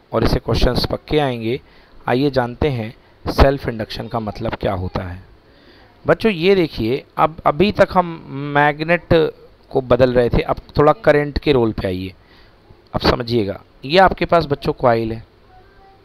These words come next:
ये आपके पास coil है। आप सभी को पता है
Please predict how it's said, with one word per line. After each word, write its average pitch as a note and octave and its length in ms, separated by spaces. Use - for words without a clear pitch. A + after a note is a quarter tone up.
ये C#3 100
आपके C#3+ 220
पास C#3 220
coil A2 380
है। G#2 100
आप - 180
सभी F3 300
को G#3+ 120
पता C#3 340
है G#2 340